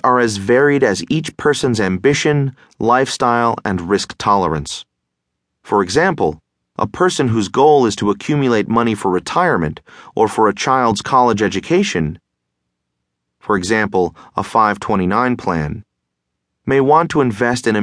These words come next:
mutual fund whose objective focuses on the rise in the stock prices, growth, instead of dividend payments, income, over the long term, but also wants the fund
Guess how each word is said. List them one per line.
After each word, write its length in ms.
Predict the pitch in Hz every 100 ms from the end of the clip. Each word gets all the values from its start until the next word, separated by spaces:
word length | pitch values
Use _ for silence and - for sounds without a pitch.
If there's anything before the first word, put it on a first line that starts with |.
| 110
mutual 320 | 143 156 123
fund 360 | 104 - 104 98
whose 160 | 104 104
objective 560 | 98 123 156 156 110
focuses 640 | - 170 202 156 - 104 104 - -
on 200 | - 123
the 80 | 120
rise 520 | 113 127 147 151 151
in 220 | - 117 113
the 80 |
stock 400 | 104 - 160 196
prices, 560 | - 95 82 - 76 - _ _ _
growth, 520 | 120 156 104 98 - _ _ - - -
instead 400 | - 131 - 101
of 140 | 98
dividend 540 | 110 156 143 101 87 85
payments, 500 | 104 82 73 - - _ _ _ -
income, 600 | 170 156 104 82 80 110 _ _ _
over 220 | - 107 107
the 100 | 107
long 340 | 101 85 85
term, 480 | 82 151 123 76 76 _ _ _ _ _ _
but 160 | 127 143
also 400 | - 175 226 -
wants 380 | 165 120 113 117
the 100 | -
fund 500 | 107 - 101 95 101